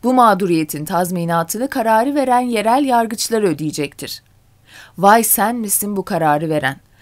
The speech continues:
Cahit Özkan ve etrafındaki bir grup hukukçular olarak buna ateş püskürmüştü. Heykeli dikilecek yargıçlar nasıl olur da tazminat ödemek zorunda kalırdı?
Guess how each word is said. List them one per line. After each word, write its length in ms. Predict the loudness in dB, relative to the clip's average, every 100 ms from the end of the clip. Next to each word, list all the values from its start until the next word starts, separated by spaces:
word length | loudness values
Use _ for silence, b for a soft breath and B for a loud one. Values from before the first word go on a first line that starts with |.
| B B B
Cahit 340 | 2 2 0
Özkan 400 | -2 -2 -2 -2
ve 60 | -2
etrafındaki 760 | -2 2 2 0 -4 -4 -2 0
bir 200 | 0 0
grup 280 | -4 -6
hukukçular 600 | -12 -18 -16 -10 0 2
olarak 480 | 2 2 0 -2 -4
buna 160 | -4 -4
ateş 400 | -2 -2 -4 -4
püskürmüştü. 680 | -8 -6 -6 -6 -10 -12 -14 B B B
Heykeli 480 | 0 0 0 -2 -2
dikilecek 540 | -2 -2 0 0 2
yargıçlar 720 | 2 2 0 -2 2 2 2
nasıl 300 | -2 0 0
olur 280 | 0 -2 -2
da 120 | -2
tazminat 600 | 0 -2 0 -4 -4 -4
ödemek 360 | -6 -6 -8 -6
zorunda 380 | -6 -4 -4 -4
kalırdı? 500 | -2 -2 -2 -6